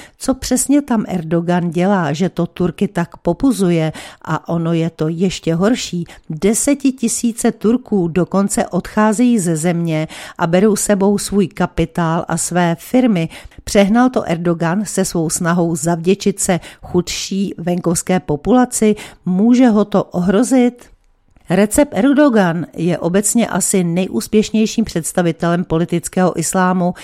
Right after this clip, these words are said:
ideologie, kterou kdysi vymyslelo muslimské bratrstvo. A vítězí s tím ve všech možných volbách za posledních víc než deset let. A jako takový v celku logicky razí islám do každodenního života společnosti,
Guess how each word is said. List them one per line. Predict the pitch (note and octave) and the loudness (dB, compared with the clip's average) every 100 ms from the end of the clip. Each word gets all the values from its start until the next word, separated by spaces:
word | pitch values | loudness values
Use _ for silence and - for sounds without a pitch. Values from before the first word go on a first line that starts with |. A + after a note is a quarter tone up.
| - - | -20 -4
ideologie, | E3+ D3+ E3+ D#3 D#3 D#3+ D#3 D#3 | -2 2 2 2 0 0 -2 -2
kterou | - - G3 F#3+ E3 | -6 -2 2 4 4
kdysi | D#3 E3 F3+ - B3+ A#3+ | 2 -2 -2 0 0 2
vymyslelo | F3 E3 F3 E3+ D#3+ D#3 | 0 -2 -2 -2 0 0
muslimské | D3 D#3+ D#3+ D#3 - D#3+ | -2 -4 -4 -4 -4 -4
bratrstvo. | E3 D#3+ - G#3+ - D#3 D3 - | -2 -4 -2 -4 -4 -6 -6 -6
A | D#3+ | -4
vítězí | F#3+ G3+ C4+ B3+ A3+ A3 | -2 -2 0 0 0 -2
s | - | -4
tím | - G3 G3 G3 | -4 -2 0 0
ve | D3 A3 | 0 0
všech | B3+ - C4+ - | 0 -2 -2 0
možných | G3 G3 G3 F#3+ E3 | 0 0 0 -2 0
volbách | E3 E3 F3+ F3+ D#3 | -2 2 2 0 -2
za | D#3+ | -6
posledních | - D#3 F3 F3 E3+ D#3+ D3 | -6 -4 -2 -2 -2 -4 -4
víc | F3+ A#3+ A#3+ G#3 | -2 0 -2 -2
než | F#3+ F3+ | 0 0
deset | D#3 D#3 E3+ - | -2 -4 -4 -2
let. | E3+ F3 - - - - - | -2 -2 -6 -20 -18 -14 -4
A | |
jako | E3+ F3 A#3+ | -2 0 0
takový | A3 A3 A3 C#4 C4+ B3+ | 0 -2 -2 0 2 2
v | |
celku | - G#3+ G#3 - | 0 0 0 0
logicky | F#3 E3 F3 G3+ - A3 F3+ | 0 2 0 -4 -2 0 2
razí | F3+ D#3+ F#3 | 0 -2 -4
islám | D#3 - F#3 F#3 G3 | -4 -4 0 0 0
do | D#3+ | -2
každodenního | - F3 D#3+ F#3 F#3 F#3 F#3+ G3+ | -2 -4 0 0 0 0 2 0
života | F#3+ D#3+ E3 F3 | 0 -2 -2 -2
společnosti, | - F3 F#3 - E3+ E3 - E3+ | -2 0 0 -2 -6 -6 -4 -4